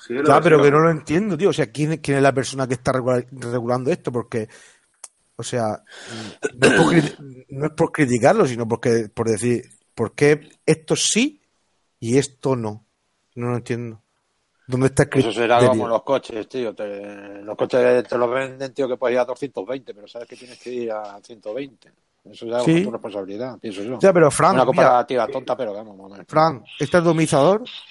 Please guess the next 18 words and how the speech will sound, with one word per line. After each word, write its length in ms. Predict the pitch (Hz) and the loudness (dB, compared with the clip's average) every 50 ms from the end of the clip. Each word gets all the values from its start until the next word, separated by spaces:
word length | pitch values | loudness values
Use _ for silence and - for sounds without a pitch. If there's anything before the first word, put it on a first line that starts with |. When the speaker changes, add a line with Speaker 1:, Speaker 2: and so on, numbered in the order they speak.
| - - | -16 -6
Speaker 2:
el 140 | - 143 127 | -4 -4 0
Valirian 640 | 120 127 127 135 165 180 170 165 160 160 185 214 202 | 2 2 2 4 4 4 4 2 2 2 0 -2 -2
de 80 | 151 | 0
Google, 380 | 131 135 135 160 185 240 269 - _ _ _ _ _ _ _ _ | 0 0 2 2 0 -2 -2 -6 _ _ _ _ _ _ _ _
Speaker 3:
Sí. 200 | - 104 101 92 _ _ _ _ | -16 -14 -14 -16 _ _ _ _
Speaker 2:
mira 220 | - 131 139 147 147 | -8 -2 2 2 2
el 80 | 147 | 4
tanque 260 | - 147 147 127 151 139 | 2 -2 -2 -2 -6 -6
que 100 | 123 113 | -6 -4
tiene, 300 | 123 151 147 120 113 170 | -4 -4 -4 -4 -6 -6
¿eh? 100 | 254 269 _ _ _ _ _ _ _ _ | -8 -10 _ _ _ _ _ _ _ _
Speaker 3:
Sí, 200 | _ 110 104 - | _ -20 -18 -12
sí. 60 | - - | -2 2
Speaker 2:
¿Sabes 240 | 151 151 156 156 | 4 4 4 4
lo 140 | 160 180 180 | 4 4 4
que 80 | 151 151 | 6 6
lleva 180 | 147 139 127 131 | 6 6 6 6
dentro? 480 | 139 156 165 156 196 196 233 262 - | 4 4 2 0 0 0 -2 -2 -4